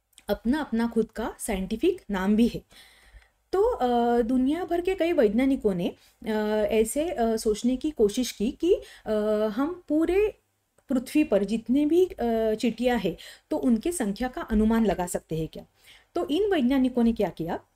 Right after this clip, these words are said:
कि कुछ, अ, चार सौ नवासी साइंटिफिक पेपर्स इकट्ठा किए, जे-, जो दुनिया के, अ, हर एक कोने में, हर एक लैंग्वेजेस में पब्लिश हो गए थे और, अ, विभिन्न भाषाओं में पब्लिश हो गए थे और इन सब में दुनिया भर की चींटियों की संख्या का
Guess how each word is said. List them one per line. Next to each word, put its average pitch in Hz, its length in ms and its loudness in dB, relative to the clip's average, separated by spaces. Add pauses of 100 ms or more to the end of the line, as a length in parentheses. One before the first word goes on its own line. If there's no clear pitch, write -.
(560)
कि 247 80 2
कुछ, 302 360 0
अ, 220 160 2
चार 208 340 -4
सौ 302 220 -2
नवासी 226 560 0
साइंटिफिक 220 580 -6
पेपर्स 220 420 -2
इकट्ठा 196 340 -4
किए, 170 280 -6 (380)
जे-, 240 380 2
जो 285 400 -2
दुनिया 233 400 4
के, 285 300 -4
अ, 214 200 -2
हर 202 200 0
एक 254 160 0
कोने 240 300 0
में, 240 160 2
हर 226 180 -2
एक 233 140 -2
लैंग्वेजेस 214 580 -2
में 269 180 0
पब्लिश 208 420 -2
हो 190 60 2
गए 175 300 -2
थे 262 100 -2 (400)
और, 226 260 -2
अ, 302 120 -2 (540)
विभिन्न 247 400 2
भाषाओं 240 380 -6
में 277 140 -2
पब्लिश 233 360 -4
हो 220 60 0
गए 208 260 0
थे 302 100 0 (320)
और 247 140 -2
इन 311 160 -2
सब 254 260 -2
में 254 220 2 (280)
दुनिया 233 380 2
भर 277 160 0
की 320 160 -4
चींटियों 240 420 -2
की 302 120 -4
संख्या 214 380 -4
का 240 220 -8